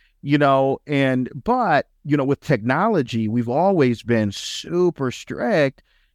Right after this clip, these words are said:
And people's like, "Oh, I can't believe, like, what? Can your kids do anything?" And it's like,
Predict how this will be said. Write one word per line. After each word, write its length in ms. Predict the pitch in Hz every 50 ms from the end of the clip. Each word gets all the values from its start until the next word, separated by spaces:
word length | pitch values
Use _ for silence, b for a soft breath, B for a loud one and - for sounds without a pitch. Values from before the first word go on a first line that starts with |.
| _ _ -
And 520 | - 160 165 156 156 151 147 143 143 135 -
people's 240 | 180 185 147 120
like, 120 | 117 110 -
"Oh, 140 | 87 - - -
I 80 | 165
can't 260 | 170 - - 180 156 123
believe, 400 | 131 127 120 123 143 175 208 -
like, 200 | - 139 - _ _ _ _ _
what? 260 | - 113 147 - - -
Can 140 | - 175
your 120 | 156 143 131
kids 300 | - - 185 208 180 147
do 180 | - 131 117
anything?" 540 | 123 131 170 220 233 - - 277 294 285 247
And 80 | 160 165
it's 180 | 143 - -
like, 220 | 185 156 143 127